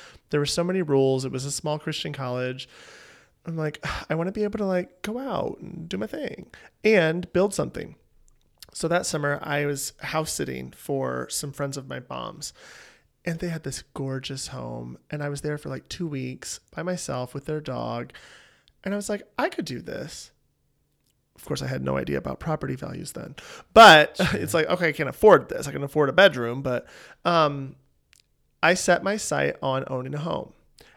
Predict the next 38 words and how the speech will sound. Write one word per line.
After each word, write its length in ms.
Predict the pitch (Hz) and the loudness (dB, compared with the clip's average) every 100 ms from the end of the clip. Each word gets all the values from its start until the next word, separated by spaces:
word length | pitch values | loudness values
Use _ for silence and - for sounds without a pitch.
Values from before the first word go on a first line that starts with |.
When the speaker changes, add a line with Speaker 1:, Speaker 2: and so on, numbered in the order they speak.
| _ _ - | _ _ 0
Speaker 1:
And 220 | 160 147 | 2 2
for 80 | 151 | -2
the 100 | 143 | 0
rest 280 | 143 151 - | 0 -2 -4
of 60 | |
the 80 | 196 | -6
summer, 580 | 214 160 139 135 170 - _ - | -2 -2 0 -2 -2 -8 _ -12
to 100 | 156 | -12
prove 400 | - 156 160 165 | -4 0 0 -2
to 100 | 208 | -4
myself 560 | 214 214 - 147 151 | -4 -2 0 0 -2
that 140 | - - | -10 -10
I 180 | 135 135 | -6 -4
could 240 | 143 180 180 | -4 -8 -2
do 220 | 170 139 | 0 0
it, 260 | 120 131 - _ _ - - - - | -2 -6 -10 _ _ -20 -20 -6 0
I 80 | 156 | 2
started 320 | 160 156 151 | 2 2 0
taking 320 | 156 - 156 | -6 -8 -10
care 280 | - 151 139 | -4 0 2
of 140 | 135 - _ _ | 0 -4 _ _
everything 640 | 160 165 180 175 170 156 156 | 4 4 0 -2 -2 -4 -2
at 140 | 147 139 | -4 -4
my 120 | 139 | -4
mom's 360 | 139 143 170 185 | -4 -4 -6 -2
house 420 | 208 233 254 - _ - | -2 -2 -6 -12 _ -2
and 340 | 175 185 196 | 0 2 0
everything 500 | 160 151 156 147 147 | -4 -4 -6 -6 -6
at 80 | 139 | -6
my 140 | 143 | -6
dad's 360 | 139 135 123 - | -4 -4 -6 -8
house 280 | 123 - - | -12 -12 -14
'cause 120 | - | -12
my 80 | 151 | -10
parents 300 | 131 139 131 | -8 -10 -10
were 80 | 135 | -12
divorced. 440 | 131 - - - - - - - | -10 -10 -12 -14 -18 -20 -20 -14
So 680 | - 165 151 147 147 143 | -4 2 4 6 4 0